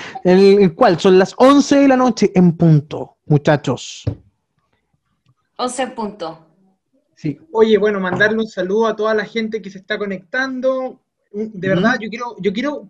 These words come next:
Speaker 3: cabros, pedir un aplauso pa Benja Eulefi, pa, pa, bueno, pa Alfredo, que ha estado la noche ahí con nosotros, participando, cabros, a Pamela también. Le mando un saludo a mi hermana, la Carla, que incluso se dignó a mirar el,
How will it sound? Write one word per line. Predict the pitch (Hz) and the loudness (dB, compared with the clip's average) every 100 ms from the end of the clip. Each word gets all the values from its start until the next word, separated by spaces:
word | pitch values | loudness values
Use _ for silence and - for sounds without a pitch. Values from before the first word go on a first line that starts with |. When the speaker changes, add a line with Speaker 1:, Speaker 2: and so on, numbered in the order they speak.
| _ | _
Speaker 3:
cabros, | 247 285 302 - | -6 -4 -6 -8
pedir | 247 | -10
un | 311 | -8
aplauso | 214 190 269 - | -10 -8 -10 -8
pa | 240 | -6
Benja | 220 262 - 262 254 254 | -6 -6 -8 -8 -8 -12
Eulefi, | - 180 180 269 320 220 277 262 | -8 -8 -6 -6 -6 -8 -8 -8
pa, | 220 185 185 - - | -8 -8 -10 -14 -14
pa, | 175 170 170 | -10 -8 -8
bueno, | 160 196 | -8 -8
pa | 170 | -8
Alfredo, | 151 - 202 262 262 233 | -12 -10 -8 -4 -4 -4
que | |
ha | 214 | -8
estado | - 220 226 | -8 -6 -2
la | 214 | -2
noche | 202 214 208 | -4 -6 -6
ahí | 214 | -6
con | 214 202 | -6 -10
nosotros, | 185 226 214 214 214 214 _ _ | -10 -12 -10 -6 -6 -8 _ _
participando, | 175 - - 170 220 262 254 220 | -18 -18 -14 -6 -4 -4 -4 -6
cabros, | 226 226 220 214 214 220 _ _ _ _ | -2 -2 -2 -2 -2 -6 _ _ _ _
a | 147 | -20
Pamela | 156 160 208 214 202 | -18 -10 -6 -6 -6
también. | 185 180 240 277 254 247 240 226 _ _ _ _ | -8 -6 -4 -4 -6 -8 -10 -14 _ _ _ _
Le | 175 | -6
mando | 214 302 | -4 -4
un | 277 | -6
saludo | 214 196 262 | -6 -6 -4
a | 262 | -4
mi | 208 | -4
hermana, | 185 226 247 | -6 -4 -2
la | 190 | -4
Carla, | 175 269 285 247 | -4 -4 -4 -4
que | 214 | -4
incluso | 175 202 233 226 220 | -6 -8 -10 -4 -6
se | 196 190 175 | -6 -8 -8
dignó | 165 160 185 | -8 -8 -8
a | 214 | -6
mirar | 202 220 233 196 | -2 2 2 0
el, | 185 | -4